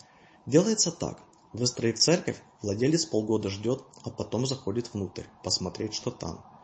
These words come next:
Если внутри не пылинки, всем становится ясно, что построили и вправду церковь. Начинается подготовка к торжественному открытию. И потом в этой церкви никто уже не убирает.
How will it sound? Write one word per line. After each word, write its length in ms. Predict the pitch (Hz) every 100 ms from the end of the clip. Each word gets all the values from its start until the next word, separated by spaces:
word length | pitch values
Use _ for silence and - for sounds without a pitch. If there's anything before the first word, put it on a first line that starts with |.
| - - -
Если 260 | 123 131
внутри 340 | 131 135 - 143
не 120 | 139
пылинки, 560 | 135 143 180 202 - - - -
всем 220 | - 107
становится 500 | 104 107 104 98 98
ясно, 400 | 98 135 - - -
что 180 | -
построили 540 | - 92 - 113 143 151
и 20 |
вправду 420 | - - 92 107
церковь. 440 | 101 95 95 - - - - - - -
Начинается 600 | 101 - 104 110 143 -
подготовка 680 | - 117 101 98 101 - 131 - -
к 80 | -
торжественному 640 | 98 95 - 107 101 98
открытию. 640 | 98 - 98 90 - 87 - - - 113
И 60 |
потом 460 | 104 110 - 175 190 -
в 60 | 98
этой 220 | 98 101
церкви 420 | - 117 - 101 - - -
никто 280 | 104 104 - 131
уже 180 | 135
не 140 | 123 107
убирает. 540 | 104 107 101 92 -